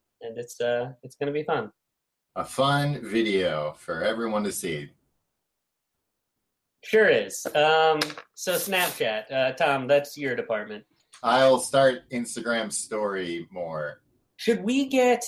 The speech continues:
Speaker 1: a social media intern?
Speaker 2: What would, what would they do?
Speaker 1: Snapchat.
Speaker 2: So it'd be like a person in real life that would follow us around?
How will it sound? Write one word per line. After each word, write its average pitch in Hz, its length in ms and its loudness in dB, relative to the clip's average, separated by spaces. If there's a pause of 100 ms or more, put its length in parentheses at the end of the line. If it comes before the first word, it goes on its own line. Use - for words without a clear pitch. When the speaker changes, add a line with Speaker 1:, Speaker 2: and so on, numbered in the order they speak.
(140)
Speaker 1:
a 165 420 0
social 160 540 -6
media 147 580 0
intern? 156 600 -2 (1500)
Speaker 2:
What 113 240 0
would, 107 300 -4
what 107 180 2
would 101 120 -2
they 98 140 -2
do? 113 400 -4 (460)
Speaker 1:
Snapchat. 156 580 0 (2000)
Speaker 2:
So 117 260 2
it'd 107 120 0
be 110 140 2
like 104 180 4
a 92 140 -2
person 113 560 -4 (100)
in 113 240 -4
real 107 220 -2
life 120 300 0
that 117 120 0
would 107 120 -6
follow 113 400 0
us 110 140 -4
around? 120 500 -2